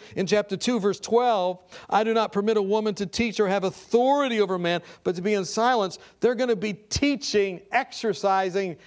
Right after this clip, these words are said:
teaching authenteo, authority. And they need to be authentic to be able to, to, to teach, uh, authentically with authority. Are you with me?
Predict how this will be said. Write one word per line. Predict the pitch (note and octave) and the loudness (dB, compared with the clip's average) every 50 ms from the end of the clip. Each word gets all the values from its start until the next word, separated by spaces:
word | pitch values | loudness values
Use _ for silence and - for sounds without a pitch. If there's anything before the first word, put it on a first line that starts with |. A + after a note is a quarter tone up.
| - _ _ _ | -20 _ _ _
teaching | - - - C#4+ D4 B3+ - - B3+ B3 A3+ G#3+ F#3+ C#3+ - - - - _ _ _ _ - | -4 -2 0 0 0 -2 -4 -4 -2 0 0 -2 -2 -4 -8 -14 -20 -20 _ _ _ _ 2
authenteo, | G3+ A#3 A#3 A#3 - A#3+ A3+ G#3 F3 - - - B3 C4 C4 B3+ G#3 F#3+ E3+ F3 D#3 C#3 A#2 - - - _ _ | 2 2 2 0 -2 -2 -2 -2 -4 -8 -6 -4 -2 0 0 0 0 0 0 0 0 -2 -6 -8 -14 -20 _ _
authority. | - E3 - - - G#3+ G#3+ G#3 G3 F3 C3+ A#2+ A2 - - - - - - | -6 -6 -6 -2 -2 0 2 2 0 0 -4 -6 -10 -12 -16 -20 -20 -20 -6
And | - F3 G3+ A3 | -4 -2 0 0
they | A#3+ B3 | 0 0
need | B3+ C4 A#3+ F#3 | 0 -2 -2 -2
to | A3+ | -2
be | F#3+ A#3 A3 - | -2 -2 -4 0
authentic | - G#3 A3+ A#3 - - - - B3+ C4 A#3 F3 - - G#3 F#3 D3+ - - - - - _ _ _ _ - - _ _ - | 2 2 2 2 0 -4 0 0 0 0 0 -6 -2 0 0 0 0 -4 -12 -18 -20 -20 _ _ _ _ -20 -20 _ _ -8
to | - G3 | -6 -4
be | D#3+ A3+ A#3 A#3+ | -2 2 2 2
able | B3 G#3 A3+ | 2 0 -2
to, | A3 G3+ E3 - - - _ | -4 -4 -6 -10 -18 -20 _
to, | - - G3 | -8 -8 -4
to | E3+ A3 G#3+ | -2 -4 -4
teach, | - - - C4+ C#4 B3 - - - - - - _ _ _ _ _ _ _ _ | -4 -4 -2 -2 -2 -2 -4 -8 -16 -20 -20 -20 _ _ _ _ _ _ _ _
uh, | - - - - - | -6 -6 -6 -6 -4
authentically | - G#3+ G3+ G3+ - - - C#4 C#4 A#3+ - - A3+ - - E3 D#3+ D3+ D#3 | -2 -2 -2 -2 -2 0 0 0 0 0 -4 -6 -6 -4 -2 -2 -2 -2 0
with | F3+ F#3 G3 F#3+ | 0 -2 -2 0
authority. | - G3+ E3+ - - A#3+ B3+ C4 A#3+ G3+ E3+ E3 | -2 -4 -6 -2 -2 0 2 2 2 2 0 0
Are | E3 G3 G#3+ | 0 0 0
you | A3+ A#3+ A#3+ | 2 2 0
with | A#3+ B3+ A#3+ A3+ - - | 2 2 2 0 -2 -8
me? | C#3 A2+ - - | -12 -12 -12 -14